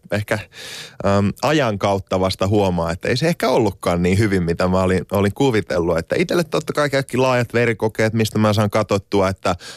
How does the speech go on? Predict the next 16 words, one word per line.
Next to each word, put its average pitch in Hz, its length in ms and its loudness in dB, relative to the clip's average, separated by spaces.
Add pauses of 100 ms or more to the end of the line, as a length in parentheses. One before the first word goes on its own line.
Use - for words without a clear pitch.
(140)
oikeesti 113 460 0
minkä 95 280 2
verran 92 180 2
niitä 92 140 -2
ravinteita 95 600 0
imeytyy. 85 520 2
Aha, 120 240 2
tää 110 260 0
asia 104 240 0
vaikuttaa 104 500 -2
selkeästi 92 520 0
mun 92 100 2
stressitasoihin 90 840 0
ja 90 80 0
sitä 92 260 -2
kautta 87 460 -2